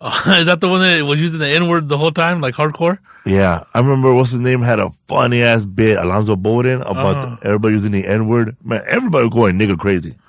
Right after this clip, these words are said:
Speaker 2: <laughs> <laughs> Everybody, even E S P N, man, man, that nigga, that nigga play basketball. Everybody.
Speaker 1: <laughs>
Speaker 2: But that was, they were just trying to get him because if he would have said, "No, I never said the N-word," now you know they motherfucking cop lying.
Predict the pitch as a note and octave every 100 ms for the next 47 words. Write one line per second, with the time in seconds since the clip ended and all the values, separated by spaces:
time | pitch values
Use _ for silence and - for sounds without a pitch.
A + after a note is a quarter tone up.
0 | - - - - _ - E5 - - -
1 | F#4+ - - _ _ _ _ G#2 - -
2 | C4 A#2 F#2 B2+ B2 A#2+ C#3 - D#3+ B2
3 | F#2 F#2+ F2+ D3 C3+ A2+ F#2+ E2+ - B2+
4 | B2+ F2 E2+ E2+ C2+ - G#2+ G#2+ G#2+ -
5 | D2 - _ E3+ E3+ A2+ D2+ - - -
6 | B3+ - - C4+ F4+ F#4+ - - - _
7 | _ _ _ _ C#3 - C#3+ D3 E3+ D#3
8 | C#3 D3+ E3 C#3+ G#2+ C#3 F3 C#3+ A#2+ A2
9 | B2+ G#2+ A#2+ C#3 C#3 A2+ - B2+ G2+ G2+
10 | A2 A#2+ B2+ - A#2 A2 A2+ A2+ G2+ B2
11 | A2+ A#2 G#2+ A2+ A2+ C3 C3 B2 _ _
12 | _ _ _ - E2 E2 D#2+ D#2 D#2 D2
13 | D2 - - - C2+ B1 C2